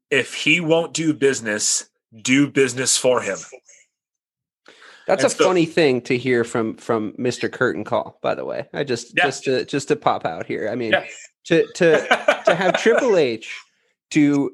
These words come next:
Speaker 2: do what I, what I think, uh, is one of the worst displays of, uh, professionalism in the history of sports entertainment, um, coming out with that curtain call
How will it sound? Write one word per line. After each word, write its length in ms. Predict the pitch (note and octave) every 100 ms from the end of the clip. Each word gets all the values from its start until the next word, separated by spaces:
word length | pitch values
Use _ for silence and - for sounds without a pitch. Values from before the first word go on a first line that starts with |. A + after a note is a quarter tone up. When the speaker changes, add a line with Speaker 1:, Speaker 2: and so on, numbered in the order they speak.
| _
Speaker 2:
do 240 | D3+ C#3
what 200 | B2+ C#3
I, 320 | C#3+ F3+ G#3+ G#3+
what 220 | C#3 C#3
I 220 | F3 G3+
think, 380 | - D3 A#2 -
uh, 220 | A#2 A#2 -
is 280 | A#2+ A#2 A#2
one 180 | B2+ B2
of 60 |
the 80 | A2+
worst 640 | A#2 C3 D#3+ F#3 - - E3+
displays 920 | E3 E3 - B2+ A2+ E2+ D#2+ - - _ _ _ _ -
of, 420 | C3 A#2 G#2 - _ _
uh, 440 | - G2+ F#2 - - -
professionalism 960 | D#3 - C3 - A#2 A2 G#2+ - - C3+ _ _ -
in 100 | C#3+
the 80 | B2+
history 680 | A#2+ D#3 - - C#3 C3+ C3+
of 220 | A#2+ A2+
sports 380 | - - B2+ -
entertainment, 600 | B2+ A#2 A2+ G#2+ - - _ _ _ _ _
um, 280 | D3 A#2+ G#2
coming 340 | - - E3 D#3
out 180 | C#3+
with 100 | A#2+
that 180 | B2+ B2
curtain 320 | - D#3 -
call 400 | D#3+ D#3 B2+ B2+